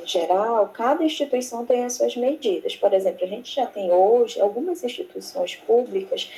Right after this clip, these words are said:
que têm conselhos voltados somente pra questão de assédio. Então, que tem ações de caráter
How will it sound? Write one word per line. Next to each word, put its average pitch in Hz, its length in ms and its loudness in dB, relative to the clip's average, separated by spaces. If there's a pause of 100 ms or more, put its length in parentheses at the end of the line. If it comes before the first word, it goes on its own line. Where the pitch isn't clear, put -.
(300)
que 240 100 -8
têm 277 240 0
conselhos 226 1000 2
voltados 214 560 0
somente 277 760 -2 (140)
pra 240 200 -2
questão - 440 -2
de 233 80 -4
assédio. - 540 -4 (920)
Então, 202 300 2
que 190 120 -4
tem 294 400 2
ações 233 420 0
de - 100 -6
caráter 202 540 2